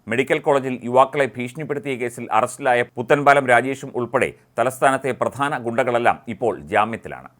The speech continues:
റിയൽ എസ്റ്റേറ്റ്, മണ്ണുകടത്ത്, സാമ്പത്തിക തർക്കങ്ങൾ ഒത്തുതീർക്കൽ, നിർമ്മാണ മേഖല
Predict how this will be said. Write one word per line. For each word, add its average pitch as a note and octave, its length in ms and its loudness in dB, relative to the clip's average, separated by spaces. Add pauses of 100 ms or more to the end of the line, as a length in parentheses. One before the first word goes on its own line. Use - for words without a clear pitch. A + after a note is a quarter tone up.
(720)
റിയൽ A#2 200 2
എസ്റ്റേറ്റ്, A#2+ 340 -4 (140)
മണ്ണുകടത്ത്, A#2 520 -2 (160)
സാമ്പത്തിക A#2+ 480 0
തർക്കങ്ങൾ A#2+ 360 -2 (100)
ഒത്തുതീർക്കൽ, A#2 460 0 (380)
നിർമ്മാണ C3+ 380 2
മേഖല B2 260 0